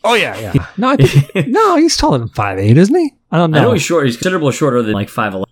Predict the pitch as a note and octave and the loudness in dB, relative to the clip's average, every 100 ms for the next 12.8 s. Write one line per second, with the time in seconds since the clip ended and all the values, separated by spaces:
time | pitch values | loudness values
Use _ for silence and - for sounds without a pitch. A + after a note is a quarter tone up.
0 | - C3+ C#3+ D3 D#3+ - C3 C3+ C3+ B2 | -4 -4 -2 -2 0 2 4 4 6 6
1 | A#2 - C3+ A#2+ G#2+ G#2+ G#2+ G#2+ A#2+ A2 | 4 4 2 2 2 4 4 6 4 4
2 | F#2+ G2+ F2+ F#2 - - - C3 C#3+ - | 4 2 0 -2 -4 -4 -2 0 0 0
3 | C3 A#2+ G#2+ A#2 A#2+ A2 - A#2+ A2 A2 | 0 0 2 2 2 0 0 0 0 2
4 | - A#2+ A2 A#2 G#2+ A2 G#2 - _ _ | 2 2 4 4 4 2 -2 -6 _ _
5 | _ C3+ C3 B2 - A2+ G2+ G#2 C#3 B2+ | _ -6 0 2 2 2 2 0 2 4
6 | A#2+ C3 D#3+ - C3 A#2 - B2 G2+ G2 | 6 4 2 2 4 2 4 2 2 0
7 | A2 - - - G#4 E3 D#3+ F3+ A#2+ G#4 | -4 -6 -6 -2 0 0 2 2 2 2
8 | D3 A#2 B2+ - C3 A#2 A2 G#2+ G#2 - | 0 0 -4 0 0 0 -2 -2 -2 -2
9 | - F4+ G4 F4 C#4 C#3 C#3 C#3+ - E3 | 0 0 2 4 2 2 2 2 0 -2
10 | G3+ A#3+ B3 G#3 G3 A3 F#3+ C3+ C3+ F#2 | 0 -2 -2 -4 -2 -2 -2 -2 -4 -4
11 | F#2 - C4 A3+ A3 G#3 F3+ C#3+ C#3 A#2+ | -6 0 2 4 4 4 4 0 -2 -4
12 | A2+ - - E3 - D3+ F#3 E3 | -8 -10 -4 -4 0 2 2 0